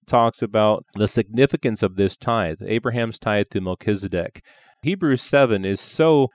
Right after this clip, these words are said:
rich. We talked about Hebrews, I think, a couple of weeks ago. The point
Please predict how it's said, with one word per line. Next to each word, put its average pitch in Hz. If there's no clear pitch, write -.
rich. 110
We 110
talked 139
about 113
Hebrews, 107
I 98
think, 104
a 92
couple 107
of 90
weeks 98
ago. 82
The 123
point 220